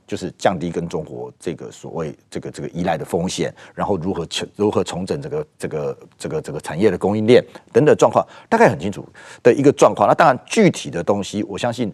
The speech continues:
这几年都在做，这也就是为什么它延续着蔡英文的一个路线的一个主要的原因。可是，一样的道理，转过头来看柯文哲，抛了一个服贸之后，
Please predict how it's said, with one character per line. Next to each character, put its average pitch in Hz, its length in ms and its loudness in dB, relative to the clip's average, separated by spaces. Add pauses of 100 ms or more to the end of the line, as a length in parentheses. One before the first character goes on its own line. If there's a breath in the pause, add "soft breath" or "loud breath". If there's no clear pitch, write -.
这 185 120 6
几 139 160 0
年 67 160 -14
都 - 140 -4
在 90 160 2
做， - 340 -8
这 - 120 -4
也 90 160 -2
就 117 100 -4
是 123 80 0
为 135 160 4
什 85 80 -6
么 - 80 -10
它 104 200 -2
延 92 180 -6
续 113 180 -6
着 - 180 -8 (240 soft breath)
蔡 113 140 2
英 104 100 0
文 71 160 -6
的 67 140 -10
一 - 60 -14
个 - 180 -8
路 98 180 -2
线 - 220 -2
的 - 100 -12
一 73 40 -10
个 78 100 -10
主 - 220 -12
要 92 120 2
的 - 160 -6 (280)
原 160 180 -6
因。 208 180 0 (360 loud breath)
可 139 100 4
是， 175 160 8 (100)
一 139 100 6
样 185 100 8
的 131 60 6
道 127 120 8
理， 110 220 0
转 123 140 4
过 175 140 8
头 151 120 10
来 120 120 8
看 131 200 2
柯 139 120 2
文 113 160 6
哲， 85 220 -6 (320)
抛 - 160 8
了 - 80 8
一 - 20 8
个 147 80 4
服 110 220 -2
贸 156 160 6
之 - 160 -6
后， - 180 4